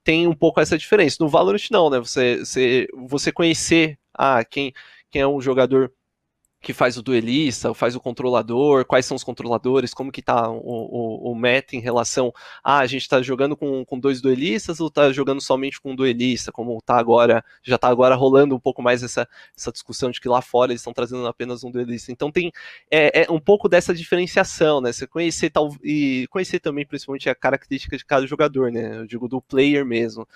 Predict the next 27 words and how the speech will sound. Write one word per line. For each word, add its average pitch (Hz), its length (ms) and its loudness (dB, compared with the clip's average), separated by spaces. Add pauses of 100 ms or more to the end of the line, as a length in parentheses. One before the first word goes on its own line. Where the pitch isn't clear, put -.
(240)
Ah, 147 240 4
é 139 80 6
um 135 60 2
player 135 240 2
mais 135 160 0
agressivo, 127 560 -6
gosta 135 540 4
de - 100 -18
fazer 117 200 -8
uma 117 300 -8 (360)
coisa 120 160 -14
mais 117 160 -4
agressiva, 131 400 -4
mas 160 240 2
o 185 40 -8
prin-, 214 300 -4
acho - 160 0
que - 60 -2
a - 20 0
principal 196 340 0
diferença 175 640 2 (240)
é 147 80 0
realmente 175 640 0 (360)
o, 160 280 4
o, 151 440 2
o - 20 0
Valorant, 175 580 2